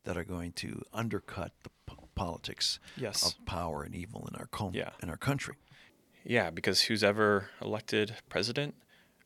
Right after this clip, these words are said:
Speaker 2: regardless, the church is still gonna do what the church does, follow God's spirit in this time and in this place.
Speaker 1: Yeah, so do you think there's any lingering things we haven't covered with third way
Speaker 2: I think we
Speaker 1: politics?
Speaker 2: covered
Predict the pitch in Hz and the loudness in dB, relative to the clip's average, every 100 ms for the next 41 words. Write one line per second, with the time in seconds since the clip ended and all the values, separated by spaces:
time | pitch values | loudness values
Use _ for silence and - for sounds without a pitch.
0 | _ - 87 85 107 131 - - - 92 | _ -12 2 4 4 2 -2 -2 -4 -2
1 | - - 98 101 95 92 98 - - - | -2 0 -2 0 -2 0 -2 -4 -6 -4
2 | 95 - 82 90 98 104 - _ _ _ | -4 -4 -4 -4 -2 -2 -2 _ _ _
3 | - 87 92 90 87 - - 87 87 87 | 0 4 4 2 2 2 2 0 -4 -6
4 | - - - - 90 85 - 85 87 - | -10 -20 -14 -12 -4 -4 0 0 0 -4
5 | 85 80 85 98 - - 90 - - - | -10 -12 -12 -16 -12 -4 -4 -4 -2 -2
6 | - - _ - - - _ 127 165 104 | -4 -10 _ -20 -20 -20 _ 2 4 4
7 | - 156 139 131 135 131 185 - 131 139 | 4 8 8 6 2 2 2 2 2 4
8 | 127 107 107 127 113 113 107 101 90 113 | 4 4 4 4 4 4 4 2 0 0
9 | 110 98 87 82 87 90 82 - 87 73 | 0 2 0 0 -4 -4 -6 -6 -6 -6
10 | - 85 - - 85 82 82 - - - | -8 -12 -12 -4 0 0 -2 -4 -4 -4
11 | - - 127 113 - - 98 98 90 | -6 -2 2 2 2 2 4 2 -2